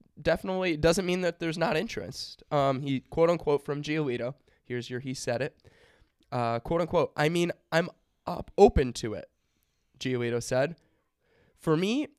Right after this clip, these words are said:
I'm always interested in a long-term contract, something where, essentially, make me a White Sox player for life."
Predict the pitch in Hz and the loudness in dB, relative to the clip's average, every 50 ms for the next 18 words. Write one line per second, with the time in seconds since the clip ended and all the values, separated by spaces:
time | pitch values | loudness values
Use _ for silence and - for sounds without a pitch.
0 | _ - 160 170 190 196 185 - _ _ _ _ - 151 156 156 156 160 156 151 | _ 2 4 4 4 4 0 -4 _ _ _ _ 2 2 4 4 4 4 2 2
1 | 147 - - - 139 139 - - 127 120 - - - 113 113 110 113 - _ - | 0 -4 -6 -6 -6 -6 -6 -8 -8 -8 -8 -6 -6 -4 -4 -6 -8 -10 _ -8
2 | 120 120 117 - - 123 123 113 113 117 120 123 123 139 151 160 160 - - - | -8 -8 -8 -6 -6 -4 -4 -4 -6 -6 -4 -2 -2 -2 -2 -6 -10 -12 -14 -10
3 | - 120 120 120 123 120 - - - 107 104 107 - - 104 92 82 71 - _ | -6 -4 -4 -4 -6 -8 -10 -10 -8 -8 -8 -8 -10 -10 -10 -10 -10 -10 -12 _
4 | - _ _ _ _ _ - - 139 135 131 - 156 147 135 120 117 117 117 117 | -20 _ _ _ _ _ -8 -4 -4 -4 -4 -4 -6 -4 -4 -2 -2 -2 -2 -4
5 | - - 131 131 - 151 143 135 - - - - 104 117 151 - _ _ _ _ | -4 -6 -10 -8 -4 -4 -4 -4 -4 -8 -10 -10 -10 -10 -10 -14 _ _ _ _
6 | _ _ _ _ - 160 185 190 - - 196 190 175 175 175 175 - - 175 170 | _ _ _ _ -8 -8 -8 -6 -6 -4 -4 -4 -2 -2 -2 -2 0 0 0 0
7 | 160 - - - 143 139 139 135 - - 131 131 113 - - - - - - | -2 -2 -6 -2 0 2 0 0 -2 -4 -6 -6 -6 -6 -10 -16 -18 -20 -20